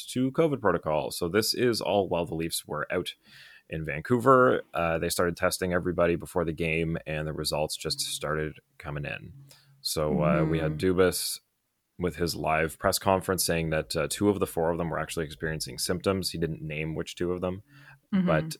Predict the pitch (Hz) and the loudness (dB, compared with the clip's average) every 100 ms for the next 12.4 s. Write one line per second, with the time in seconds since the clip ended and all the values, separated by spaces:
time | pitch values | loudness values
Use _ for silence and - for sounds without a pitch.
0 | - 87 85 87 - - 82 82 - _ | -2 0 0 -2 -2 -2 -2 -4 -8 _
1 | _ _ _ - - _ - - 110 139 | _ _ _ -20 -20 _ -6 6 8 8
2 | 127 - 117 107 98 92 110 95 92 - | 4 0 2 2 2 0 0 0 0 -2
3 | 92 95 87 85 87 78 - - 85 87 | -2 -2 0 0 0 -2 -4 -4 -2 -4
4 | 80 - 73 76 73 73 - 78 78 76 | -6 -4 -4 -4 -8 -10 -8 -8 -8 -10
5 | - 85 85 85 80 80 76 71 71 71 | -4 -2 0 -2 -2 -2 -2 -4 -8 -10
6 | 67 98 92 87 85 87 87 82 82 - | -4 0 0 0 -2 -2 -2 -2 -2 -4
7 | 80 78 73 78 80 82 80 82 78 82 | -4 -4 -4 -2 -2 -2 -4 -4 -4 -4
8 | 80 78 76 76 73 76 80 78 78 85 | -4 -6 -6 -4 -4 -4 -4 -4 -2 -2
9 | 87 - 90 87 - 104 - 101 98 90 | -4 -4 -4 -2 0 0 2 2 0 0
10 | 78 92 - 76 78 76 78 76 78 71 | 0 0 -2 -4 -4 -4 -4 -4 -6 -8
11 | - 73 71 - _ _ _ _ 185 185 | -6 -8 -8 -14 _ _ _ _ -2 0
12 | 220 147 - - | 0 -2 -8 -14